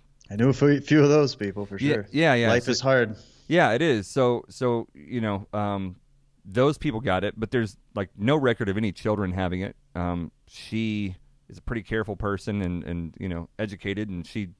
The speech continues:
Speaker 2: had no concerns about our, our kids getting it, um, or anything like that. But, uh, yeah, it was anyone who dies gets a covid diagnosis.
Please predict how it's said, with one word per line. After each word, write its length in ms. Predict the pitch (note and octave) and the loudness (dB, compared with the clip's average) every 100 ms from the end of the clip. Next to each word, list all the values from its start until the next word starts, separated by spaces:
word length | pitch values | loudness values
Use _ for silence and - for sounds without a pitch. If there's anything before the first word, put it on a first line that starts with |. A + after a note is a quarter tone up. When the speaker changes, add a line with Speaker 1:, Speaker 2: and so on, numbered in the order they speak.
| - | -10
Speaker 2:
had 200 | G#2 F#2 | -6 -2
no 140 | G2+ | -4
concerns 440 | F#2+ F#2+ - F#2+ F2+ | -4 -8 -4 -4 -4
about 180 | F2 F2+ | -4 -4
our, 140 | E2 - | -4 -10
our 80 | |
kids 360 | E2 - G2 G2 | -12 -8 -8 -8
getting 280 | F#2+ F2 E2+ | -8 -6 -6
it, 160 | E2+ _ - - _ _ _ - | -10 _ -20 -20 _ _ _ -8
um, 440 | F2 E2+ E2 E2 G2+ - | -4 -4 -6 -8 -12 -4
or 80 | G#2 | -2
anything 320 | B2 A2+ G#2 | -2 -4 -4
like 200 | F2 E2+ | -4 -6
that. 260 | F2+ F2+ - _ _ _ _ _ _ | -4 -4 -6 _ _ _ _ _ _
But, 360 | G#2+ A2 G#2+ G2 | 0 0 0 -2
uh, 440 | G#2+ G#2 G#2 G2+ - | -2 0 -2 -4 -4
yeah, 240 | C#3+ E3 | 0 0
it 60 | F#2 | 0
was 360 | F2 F2+ - _ - - - _ _ _ _ - | -4 -12 -16 _ -20 -20 -20 _ _ _ _ -4
anyone 340 | C#3 C#3 C3+ | 0 2 2
who 120 | C3 | -2
dies 400 | A2+ G2 F#2+ G2+ | 0 0 -2 -6
gets 220 | - A2 A2+ | -6 -8 -8
a 60 | |
covid 360 | - C3+ D3 G#2 | -4 -2 -2 -2
diagnosis. 640 | F2 E2 D#2 C2+ - - | -4 -6 -10 -14 -18 -20